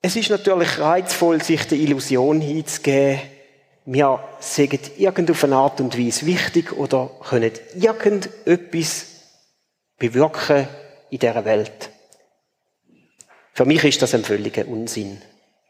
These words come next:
Wir sehen das ja täglich, also wenn man das sich überlegt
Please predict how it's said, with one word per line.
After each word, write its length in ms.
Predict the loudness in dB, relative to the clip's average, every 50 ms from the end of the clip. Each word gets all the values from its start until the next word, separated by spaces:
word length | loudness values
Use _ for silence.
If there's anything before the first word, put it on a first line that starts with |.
| _ _ _ _ _ _ _ _ _ _ _ _ _ -16 -16 -16 -20 -20 -20 _ _ _ _ _ _ _ _ _ _ -2
Wir 140 | -2 0 2
sehen 240 | 2 2 2 2 0
das 180 | -2 0 2
ja 240 | 4 4 4 4 2 0 -6 -14 -16 -20 -20 -20 -20 -8 _
täglich, 400 | 2 2 4 4 4 4 4 2 0 -4 -6 -8 -10 -10
also 220 | -8 -6 -6 -2 -2
wenn 80 | 0
man 80 | 0 2
das 140 | 2 0 0
sich 420 | -2 -8 -8 -6 -4 -4 -4 -4
überlegt 840 | -4 -2 0 0 2 2 2 2 4 2 0 -2 -6 -12 -14 -14 -14